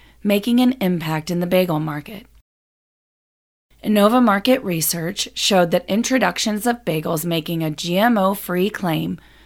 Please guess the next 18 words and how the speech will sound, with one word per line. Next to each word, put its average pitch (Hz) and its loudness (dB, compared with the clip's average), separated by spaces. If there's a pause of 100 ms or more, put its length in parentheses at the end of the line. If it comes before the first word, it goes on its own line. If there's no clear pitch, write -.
(160)
grew 226 4
at 247 6
a 269 2
cager 180 0
of 160 -4
twenty-six 226 0
percent 196 -4
from 160 -6
twenty 214 -4
sixteen 170 -4
to 160 -8
twenty 160 -4
nineteen. 170 -6 (1120)
Mister 196 -2
Vierheil 180 2
said 170 -2
vegan 202 0
claims 165 -4